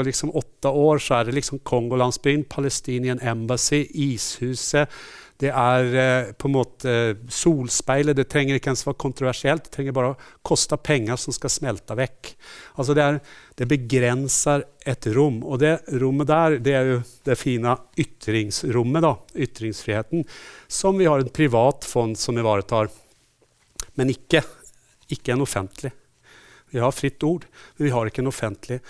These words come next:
Og dette rommet her, det er på vei nå å tas ifra oss, eh, også for, eh, vi skal se det i en slags sammenheng europeisk, så her skjer det.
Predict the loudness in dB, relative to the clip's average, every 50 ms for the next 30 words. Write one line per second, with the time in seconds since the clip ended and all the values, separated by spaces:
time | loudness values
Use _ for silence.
0 | -20 -20 -20 -20 -18 _ -6 -6 -4 0 2 2 0 0 -2 -2 0 2 4 4
1 | 4 2 2 2 4 4 4 2 2 2 2 2 2 2 0 0 0 2 4 4
2 | 4 2 2 0 -2 -2 -4 -4 -4 -4 -4 -2 -2 -4 -8 -8 -8 -4 -2 0
3 | 2 2 0 0 -2 -4 -6 -6 -6 -2 0 2 2 2 2 0 -2 -4 -4 -4
4 | -4 -2 0 0 0 2 2 4 4 4 2 0 -4 -6 -6 -6 -6 -4 -2 -2
5 | -2 -2 -2 -2 0 0 2 2 2 0 0 -2 -2 -2 0 0 -2 -2 -2 -6
6 | -6 -4 0 0 0 0 0 -2 -2 -2 -2 -2 -2 -4 -4 -4 -6 -4 0 0
7 | 0 0 0 -4 -10 -12 -16 -20 -20 -20 -20 -20 _ -14 -6 -4 -2 -2 -2 -4
8 | -8 -8 -4 -4 -2 -2 -2